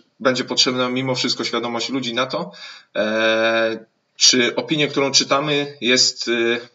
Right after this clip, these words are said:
jest autentyczna, czy jest pisana przez osobę, która ma jakąkolwiek wiarygodność, a tutaj właśnie, e, tak jak Daniel mówi, e, te kilka rzeczy, które będą się odbywały w marketplace, będą miały wpływ na to, e, jak nasze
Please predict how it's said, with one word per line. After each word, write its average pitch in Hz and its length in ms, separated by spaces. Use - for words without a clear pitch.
jest 127 120
autentyczna, 135 600
czy 139 140
jest - 200
pisana 127 300
przez 127 200
osobę, 127 300
która 123 460
ma 113 240
jakąkolwiek 143 540
wiarygodność, 135 580
a - 80
tutaj 135 280
właśnie, 120 480
e, 107 180
tak 113 160
jak 110 120
Daniel 120 260
mówi, 110 420
e, 107 340
te - 160
kilka 139 320
rzeczy, 131 240
które 127 200
będą 120 300
się 120 120
odbywały 117 340
w - 20
marketplace, 120 560
będą 147 240
miały 139 340
wpływ 147 240
na 147 140
to, 165 260
e, 113 360
jak 147 200
nasze 131 600